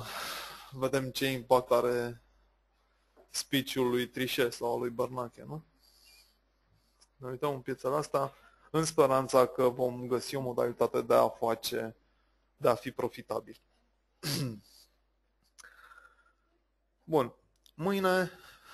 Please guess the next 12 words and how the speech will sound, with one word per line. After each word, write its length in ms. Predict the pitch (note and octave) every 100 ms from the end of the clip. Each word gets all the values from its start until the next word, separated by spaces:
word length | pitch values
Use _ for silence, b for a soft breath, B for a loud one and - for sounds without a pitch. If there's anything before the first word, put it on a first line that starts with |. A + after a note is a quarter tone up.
| B B B B B _ _ _ _ _ _ _ _ _ _ _ _ _ _ _ _ _ _ _ _ _ _ _ _ _ _ _ _ _ _ _ _
da, 360 | D#3 E3+ F3+ C#3+
desigur 760 | C#3+ C3+ E3+ E3 D#3 D#3 D3
că 100 | -
există 420 | B2 A#2+ B2+ C3 B2+
și 120 | C3+
o 40 |
variantă 560 | A#2+ A#2+ A#2+ A#2+ A#2 A#2
în 80 | A#2
limba 420 | A#2 A#2 A#2 A2+
română 340 | A#2 B2+ B2+
a 260 | A2+ A2+ A2
platformei. 840 | - A2+ - D3+ D3 D3 C#3+ C#3